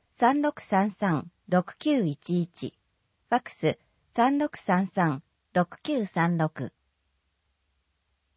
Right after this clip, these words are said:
エーアール、街歩きツアー。二つ目を行く。江東区文化観光ガイドが、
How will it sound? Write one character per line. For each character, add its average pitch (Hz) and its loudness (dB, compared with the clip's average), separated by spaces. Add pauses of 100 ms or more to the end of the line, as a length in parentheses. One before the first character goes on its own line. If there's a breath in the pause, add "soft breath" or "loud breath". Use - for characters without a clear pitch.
(360)
エ 302 4
ー 294 2
ア - 4
ー 190 2
ル、 147 0 (180)
街 196 0
歩 294 4
き - -16
ツ 247 0
ア 139 4
ー。 - -20 (640)
二 277 2
つ 269 -4
目 262 4
を 233 4
行 190 2
く。 - -2 (1400)
江 302 2
東 311 6
区 170 0
文 196 4
化 269 0
観 254 2
光 240 4
ガ 226 4
イ 208 4
ド 151 2
が、 139 4